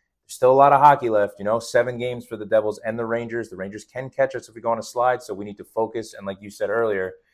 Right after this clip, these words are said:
really hunker down. This was an important game with a lot of pressure built up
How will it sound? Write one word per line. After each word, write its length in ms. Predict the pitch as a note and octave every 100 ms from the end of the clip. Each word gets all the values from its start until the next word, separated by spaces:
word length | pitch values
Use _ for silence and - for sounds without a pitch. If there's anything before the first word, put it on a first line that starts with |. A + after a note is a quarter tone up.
| _ _ _ -
really 280 | C3 G#3+
hunker 240 | F#3 G3 F#3
down. 260 | F3+ C#3+
This 100 | A#2+
was 100 | C#3 C#3+
an 60 |
important 420 | B2+ - D#3 C#3+
game 140 | C3+ C3+
with 80 | A2+
a 40 |
lot 280 | G#2 G#2 A#2
of 100 | A#2+
pressure 280 | C#3 C3+ C#3
built 240 | D3+ D3+
up 260 | D#3 D3+ _